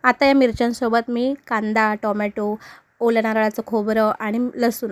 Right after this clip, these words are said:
असं सगळं मिक्सरमध्ये त्याच्यासोबतच वाटून घेणार आहे. आता ह्या मिरच्या अशा छान भिजून घेतल्या ना की खोबऱ्यासोबत खूप छान वाटल्या जातात आणि नुसत्या तशा सुक्या टाकल्या ना की त्या लवकर, अ, वाटत नाही, मग त्याची एकदम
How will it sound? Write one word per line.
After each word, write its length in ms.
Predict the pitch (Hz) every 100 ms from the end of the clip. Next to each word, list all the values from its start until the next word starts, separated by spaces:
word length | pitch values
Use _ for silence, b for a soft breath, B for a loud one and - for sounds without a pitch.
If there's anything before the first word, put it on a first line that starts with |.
| -
असं 200 | 208 233
सगळं 340 | 247 233 247
मिक्सरमध्ये 580 | 262 208 240 226 220 240
त्याच्यासोबतच 640 | 214 220 220 208 208 233
वाटून 360 | 233 208 196 214
घेणार 280 | 208 185 185
आहे. 80 | 180 B B
आता 160 | 233 240
ह्या 120 | 262
मिरच्या 360 | 262 247 214 240
अशा 180 | 233 247 -
छान 220 | 226 240
भिजून 300 | 233 220 240
घेतल्या 280 | 233 233 233
ना 120 | 226
की 120 | 240 -
खोबऱ्यासोबत 460 | 214 220 226 226 233
खूप 120 | - - -
छान 160 | 226
वाटल्या 300 | 233 196 220
जातात 240 | 202 185 190 -
आणि 180 | 214
नुसत्या 320 | 240 247 - 269
तशा 180 | 247 269
सुक्या 320 | - 247 254
टाकल्या 340 | 247 233 240 233
ना 100 | 233
की 140 | -
त्या 100 | 233
लवकर, 320 | 233 214 202 240 B B B B
अ, 180 | - 220
वाटत 380 | 226 220 247 254
नाही, 140 | 214
मग 100 | 202
त्याची 220 | 208 208
एकदम 280 | 220 214 240